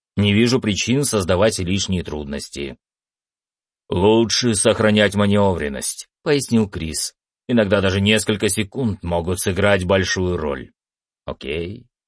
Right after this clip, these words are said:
Я решил не спорить с ними, и всё же у этих двоих опыта намного больше, чем у меня, и наверняка они знают, о чём говорят. «Но я, как и вы, хочу как можно быстрее справиться и свалить отсюда.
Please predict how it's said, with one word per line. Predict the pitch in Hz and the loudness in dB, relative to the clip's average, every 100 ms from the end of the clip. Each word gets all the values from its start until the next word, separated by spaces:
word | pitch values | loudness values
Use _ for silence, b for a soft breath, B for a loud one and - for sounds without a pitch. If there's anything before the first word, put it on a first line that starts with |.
| _ - | _ -2
Я | 170 | 0
решил | 156 143 135 | 0 0 0
не | 127 | 2
спорить | 113 - 104 95 - | 0 0 0 0 -4
с | 98 | -2
ними, | 92 90 87 87 | -2 0 -2 -4
и | |
всё | 85 147 | -4 -4
же | 147 156 143 _ _ _ - | -2 -4 -6 _ _ _ -4
у | 156 | -2
этих | 175 165 127 | 0 0 0
двоих | 131 143 135 139 | 2 2 2 0
опыта | 127 123 120 | 0 0 2
намного | 117 113 113 104 107 | 4 4 2 2 0
больше, | 117 110 - | 0 -2 -4
чем | - 78 78 | -8 -6 -6
у | |
меня, | 78 76 73 71 - _ _ | -6 -6 -4 -6 -8 _ _
и | 180 | -4
наверняка | 156 127 117 120 123 131 | 0 2 2 2 2 2
они | 113 107 | 4 2
знают, | 92 117 104 78 71 | 0 0 -2 -4 -6
о | 69 | -6
чём | 80 73 | -6 -6
говорят. | 67 67 65 60 - _ _ _ _ _ _ _ _ _ - | -6 -6 -8 -10 -14 _ _ _ _ _ _ _ _ _ -2
«Но | 92 92 95 101 110 143 165 | 2 4 4 4 4 2 2
я, | 175 175 | 2 0
как | - 170 - | 0 -2 0
и | 160 | -2
вы, | 147 190 147 101 | 0 0 0 0
хочу | 98 95 135 | 0 0 0
как | 123 143 | 0 0
можно | 147 131 131 | -2 0 0
быстрее | 135 - 156 156 | -2 -2 -4 -2
справиться | 139 - 147 139 131 - | -4 -2 -2 -2 -2 -2
и | 135 | -2
свалить | 127 123 113 92 | 0 0 0 -2
отсюда. | 71 - 65 62 60 | -6 -8 -8 -6 -6